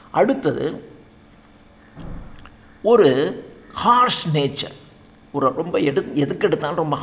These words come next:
ஹார்ஷா இருப்பான். சிலர் ஹார்ஷா இருக்கிறதுன்னு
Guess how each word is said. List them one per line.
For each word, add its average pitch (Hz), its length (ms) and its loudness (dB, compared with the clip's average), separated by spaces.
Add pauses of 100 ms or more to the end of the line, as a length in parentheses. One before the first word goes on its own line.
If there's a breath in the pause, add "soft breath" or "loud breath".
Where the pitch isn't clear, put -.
(120)
ஹார்ஷா 190 380 -2
இருப்பான். 131 260 0
சிலர் 120 320 -8 (640 loud breath)
ஹார்ஷா 185 280 6
இருக்கிறதுன்னு 143 600 0